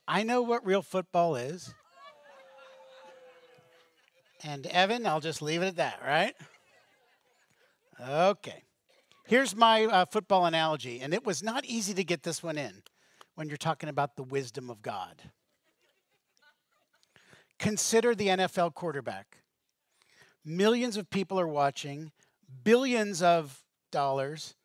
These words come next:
seem to be on the line, no pressure. You drop back to pass. Extremely large and angry men are rushing at you, seeking to kill, destroy,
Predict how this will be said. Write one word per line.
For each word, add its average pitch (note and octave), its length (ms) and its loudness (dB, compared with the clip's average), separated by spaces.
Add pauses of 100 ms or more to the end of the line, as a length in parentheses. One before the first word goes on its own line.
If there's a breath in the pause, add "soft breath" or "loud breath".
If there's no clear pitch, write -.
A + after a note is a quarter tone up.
(320)
seem D#3+ 280 -6
to C#3+ 80 -8
be C#3+ 140 -4
on C#3 120 -4
the C3 100 -4
line, C3+ 400 -4
no D3 100 -4
pressure. D#3 540 -8 (260 soft breath)
You D3+ 140 -10
drop F3+ 260 2
back F#3+ 240 2
to F#3+ 100 -8
pass. C#3+ 640 -8 (540 soft breath)
Extremely B3 720 -2
large D#3+ 800 -2
and D#3 160 -10 (100)
angry F#3+ 460 -6
men C3+ 500 -8 (720 soft breath)
are F#3 240 0
rushing E3 580 -4
at B2+ 200 -10
you, A#2 320 -18 (100)
seeking G#3 640 -6
to F3+ 260 -10
kill, G#3+ 400 -2
destroy, F3+ 560 -8